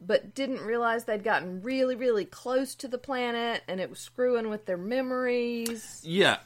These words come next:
Speaker 2: what? So it was the, so there's three intersections. There's the planet,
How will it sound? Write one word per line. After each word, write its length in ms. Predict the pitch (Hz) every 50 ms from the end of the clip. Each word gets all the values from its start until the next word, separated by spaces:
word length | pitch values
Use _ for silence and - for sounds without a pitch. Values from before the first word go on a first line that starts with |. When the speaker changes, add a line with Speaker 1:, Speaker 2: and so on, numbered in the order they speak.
| - -
Speaker 2:
what? 360 | 165 185 202 190 - - -
So 520 | - - - - 175 160 151 113 143 131
it 120 | 101 131 143
was 280 | 143 147 135 113 -
the, 460 | - 117 120 120 113 110 101 98 98 90
so 140 | - - 113
there's 260 | 104 104 98 95 -
three 240 | - - 165 156 143
intersections. 640 | 127 120 110 - - 92 76 - - - 80 69 80
There's 200 | 82 78 - -
the 60 | -
planet, 520 | - - - 117 123 131 147 180 202 -